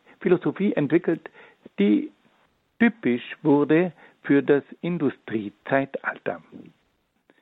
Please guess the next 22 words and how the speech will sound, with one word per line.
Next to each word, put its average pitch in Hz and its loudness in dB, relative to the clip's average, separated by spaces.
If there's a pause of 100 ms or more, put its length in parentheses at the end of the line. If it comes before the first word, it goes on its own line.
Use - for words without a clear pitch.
(580)
Und 131 -2
da 139 0
hat 196 -6
er 175 0
zunächst 185 -2
einmal 160 0
eine - 0
Erkenntnislehre 147 0
entwickelt, 156 -6
die 160 2
besagt, 143 -2 (800)
dass 165 0 (140)
der 156 2
Mensch 233 -2 (920)
nur 196 2 (840)
die 139 2 (100)
Phänomene 165 0 (380)
der 117 0
materiellen 123 0
Wirklichkeit 120 -2
erfassen - -6
kann. 110 -6